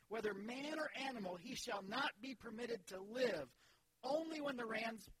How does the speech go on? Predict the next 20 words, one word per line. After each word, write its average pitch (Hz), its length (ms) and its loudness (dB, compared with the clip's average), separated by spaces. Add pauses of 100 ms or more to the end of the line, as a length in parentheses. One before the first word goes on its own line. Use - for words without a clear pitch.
horn 214 260 -6
sounds 196 320 -4
a 175 60 -2
long 180 320 -4
blast 151 420 -4
may 151 100 -6
they 143 140 -8
go 165 300 -4
up 143 180 0 (500)
to 160 60 -16
the 156 100 -10
mountain.'" 160 440 -4
So 180 260 -2 (280)
here's 277 300 0
Israel 247 580 0 (380)
outside 247 680 2
of - 160 2
Egypt 240 500 -2 (240)
in 294 200 0
this 240 240 2